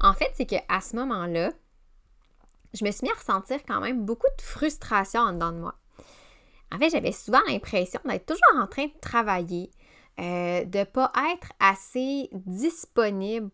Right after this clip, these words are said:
pour ma fille, pour ma famille, puis en même temps, à la fin de mes journées, j'étais comme jamais vraiment satisfaite parce que j'avais l'impression que j'avais jamais comme vraiment rien fait. C'est-à-dire que je finissais ma journée, puis m-, je pensais encore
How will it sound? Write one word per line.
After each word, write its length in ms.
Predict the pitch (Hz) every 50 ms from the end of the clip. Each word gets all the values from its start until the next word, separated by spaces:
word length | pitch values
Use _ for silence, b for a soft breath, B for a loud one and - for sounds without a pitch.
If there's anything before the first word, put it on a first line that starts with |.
| _
pour 220 | - - 196 185 190
ma 220 | 180 - - 170
fille, 440 | 175 - - - 196 190 185 190 185
pour 160 | - 185 175
ma 160 | 180 175 170
famille, 640 | 170 - - - 226 220 220 214 214 226 233 240 233
puis 200 | - - - - - -
en 140 | 220 285 320
même 240 | 285 226 196 185
temps, 120 | - 214 220 269 339 415 - b b b b b b b b b b b b -
à 100 | 180 190
la 140 | 190 185
fin 140 | 185 - - 494 508 415
de 60 | 294
mes 120 | 226 196
journées, 460 | 180 175 180 175 175 185 185 233 311 508 571 480 427 - _ _ -
j'étais 340 | 196 175 190 - - 202
comme 220 | - - - 453 370
jamais 180 | 269 269 339 554 587
vraiment 340 | 392 247 202 175 185 233 277
satisfaite 680 | - - - 196 180 - - - - - - - - _
parce 180 | - 214 - -
que 100 | - 202 - - _ _ -
j'avais 240 | 170 185 185 175
l'impression 440 | 185 196 196 - - 226 233 - - - 554 - _
que 120 | - 208 180
j'avais 400 | 170 165 165 165 185 196 - - - - - - -
jamais 260 | 180 196 196 247 330 494 554 - - - - -
comme 280 | - 233 247 247 214
vraiment 360 | 190 190 175 190 185 208 269 294 240
rien 280 | 208 175 190 202 208
fait. 300 | 196 - - - 214 247 - -
C'est-à-dire 360 | - - 180 175 208 240 262
que 220 | - - 190 185 B B B B B B B B B - - - - _ - _ -
je 120 | - -
finissais 300 | - 220 208 202 - 302 - 508
ma 100 | 311 269
journée, 380 | 196 208 196 202 220 285 320 320
puis 120 | - 226
m-, 120 | 208 196 - - _ _
je 220 | - - - - -
pensais 340 | - 240 208 208 202 - -
encore 360 | 294 277 269 - 269 269 269